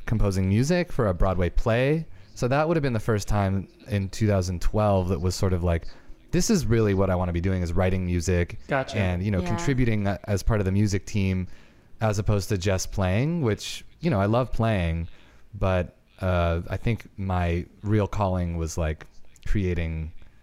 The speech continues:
Speaker 1: and
Speaker 3: Yeah.
Speaker 1: composing.
Speaker 2: Yeah.
Speaker 3: Yeah. Can you, so a fr-, a friend of mine, and we were talking about,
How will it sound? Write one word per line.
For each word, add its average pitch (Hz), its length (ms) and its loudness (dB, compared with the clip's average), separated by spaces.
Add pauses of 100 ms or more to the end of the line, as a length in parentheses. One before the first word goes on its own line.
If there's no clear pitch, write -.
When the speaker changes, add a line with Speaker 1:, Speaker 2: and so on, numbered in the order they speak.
(140)
Speaker 1:
and 87 220 -4
Speaker 3:
Yeah. 180 160 2
Speaker 1:
composing. 78 500 0 (440)
Speaker 2:
Yeah. 143 220 -2
Speaker 3:
Yeah. 175 300 -2 (520)
Can 262 220 2
you, 294 540 0
so 226 520 2 (140)
a 214 80 0
fr-, - 240 -12 (440)
a 208 100 4
friend 262 300 0
of 226 120 -4
mine, 180 580 2 (120)
and 185 320 -4
we 214 160 -2
were 220 120 0
talking 220 420 0
about, 185 580 2